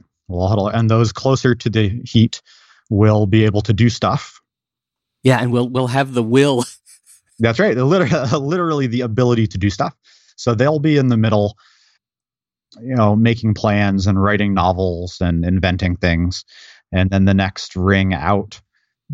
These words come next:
Speaker 1: people are writing short stories and fixing stuff and not
Speaker 2: <laughs>
Speaker 1: inventing them.
Speaker 2: Short
Speaker 1: And then,
Speaker 2: story.
Speaker 1: and then way on the edge, people are just standing there waiting for enough energy to get generated that they can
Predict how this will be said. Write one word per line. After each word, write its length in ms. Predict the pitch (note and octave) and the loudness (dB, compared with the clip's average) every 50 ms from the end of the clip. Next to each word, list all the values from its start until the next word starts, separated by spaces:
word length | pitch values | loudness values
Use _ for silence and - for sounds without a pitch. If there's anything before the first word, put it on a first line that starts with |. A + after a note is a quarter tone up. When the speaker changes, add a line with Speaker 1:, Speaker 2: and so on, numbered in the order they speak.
| C3+ | -12
Speaker 1:
people 320 | - - G#2+ G2 F2+ - F#2 | -6 -2 -2 -2 0 0 0
are 100 | F2+ F2+ | 0 2
writing 480 | F#2 F#2+ F#2 F2 F2+ F2+ F2+ F#2 E2 F2 | 2 2 2 0 0 -2 -2 -4 -6 -10
short 280 | - - - G2+ - - | -10 -4 -4 -4 -4 -4
stories 760 | - - G#2 F2 E2+ F2 F#2 F2+ F2 F2 F2 F2+ F2 - - | -6 -4 -2 0 2 2 2 2 0 0 -2 -2 -4 -4 -6
and 200 | - F2+ F#2 C3 - - - - - _ _ _ _ _ _ _ | -6 -6 -6 -6 -10 -12 -20 -20 -20 _ _ _ _ _ _ _
fixing 480 | _ - - A#2+ A#2+ - - G#2 G2 | _ -4 -4 -4 -4 -4 -4 -4 -4
stuff 400 | F#2 - - G#2 F#2+ F#2+ F#2+ - - - | -4 -4 -4 -2 -2 -2 -4 -6 -8 -8
and 80 | F#2 F2 | -6 -4
not 200 | F2 F2 F2+ E2 | -4 -4 -6 -4
Speaker 2:
<laughs> 20 | |
Speaker 1:
inventing 520 | E2+ F#2+ F#2 A2+ A2+ G#2+ G#2 A2 G#2+ G#2 G#2+ | -6 -2 0 0 0 2 2 0 0 2 2
them. 360 | G#2+ G2+ G2 G2 G2 F#2+ F#2+ | 0 0 0 -2 -4 -6 -8
Speaker 2:
Short 120 | - E3+ | -8 -8
Speaker 1:
And 100 | G3+ G2 | -6 -6
then, 140 | F2+ F2 F#2 | -6 -6 -8
Speaker 2:
story. 300 | - _ - - - - - - - - | -10 _ -18 -14 -14 -14 -14 -12 -6 -4
Speaker 1:
and 120 | G#2 G#2 | 0 0
then 180 | A2 A2+ A#2 A2+ | 2 2 2 0
way 220 | A2+ A#2+ A#2+ A#2 | 0 0 0 0
on 140 | A#2 A#2 A#2+ | 0 0 0
the 140 | B2 C3 G3 | 0 2 2
edge, 340 | A#3 A#3 F3+ D#3+ C3+ - - | 2 2 0 -2 -6 -10 -4
people 280 | - A2 G#2+ - A#2+ | -4 -4 -2 2 2
are 100 | A#2+ A#2+ | 2 2
just 220 | A2+ B2+ D3 C3+ - | 2 2 0 -2 0
standing 400 | - E3 F3 F#3+ F3+ D#3+ C3+ A2+ | -2 0 0 2 2 2 2 2
there 280 | G#2+ G#2 F#2+ F2 - _ _ _ _ _ _ _ _ - | 2 0 0 -4 -8 _ _ _ _ _ _ _ _ -4
waiting 400 | G#2 G#2+ G#2+ G#2+ A2 A2 A2+ A2+ | 0 2 2 2 2 2 0 0
for 200 | - - A2+ G#2 | 0 0 0 2
enough 320 | G2+ G2+ G2+ G#2 G#2 - | 2 2 0 0 -2 -2
energy 400 | F2+ F#2 G2 G2 F#2 F2 G2+ G2 | -4 -2 -2 -2 -2 -4 -6 -6
to 100 | F#2+ - | -6 -4
get 160 | F2+ F#2+ F2+ | -4 -4 -2
generated 580 | E2 - F2 E2+ E2+ F2 F2 F2 F2+ F2 D#2+ F2 _ _ _ _ _ _ _ _ _ _ _ _ _ _ _ _ _ _ _ - - - | -2 -2 -2 0 0 0 0 0 0 -2 -4 -8 _ _ _ _ _ _ _ _ _ _ _ _ _ _ _ _ _ _ _ -16 -8 -4
that 180 | - D#2+ D#2 | -4 -2 0
they 140 | - F2 E2+ | 0 0 0
can 340 | E2 - F2 E2 E2 F#2+ | 0 0 0 0 0 0